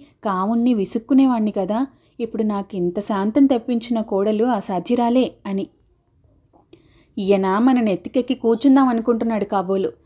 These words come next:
ఎంత పొలం ఉంటే మాత్రం ఎలా నిభాయించగలం? సామాన్యమైన తిండైతే అనుకోవచ్చు, అయినా ఈ చాకిరీ నే చేయలేను బాబోయ్ గునుపుగా అంటూ కళ్ళు ఒత్తుకుంటుంది విశాలాక్షి. హుష్,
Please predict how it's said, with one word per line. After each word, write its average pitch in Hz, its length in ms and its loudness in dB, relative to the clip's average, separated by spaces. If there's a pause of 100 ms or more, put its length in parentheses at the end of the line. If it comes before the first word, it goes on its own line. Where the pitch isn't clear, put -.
(200)
ఎంత 156 260 -6
పొలం 220 320 4
ఉంటే 247 220 2
మాత్రం 254 440 2 (300)
ఎలా 180 220 0
నిభాయించగలం? 269 840 4 (300)
సామాన్యమైన 262 800 4
తిండైతే 247 500 0
అనుకోవచ్చు, 226 720 0 (420)
అయినా 202 420 -4
ఈ 220 160 -2 (100)
చాకిరీ 185 360 0
నే 185 360 0
చేయలేను 262 380 4
బాబోయ్ 220 500 2 (640)
గునుపుగా 285 460 4
అంటూ 214 420 -2
కళ్ళు 214 360 -2
ఒత్తుకుంటుంది 214 640 -2
విశాలాక్షి. 208 720 -4 (560)
హుష్, - 280 2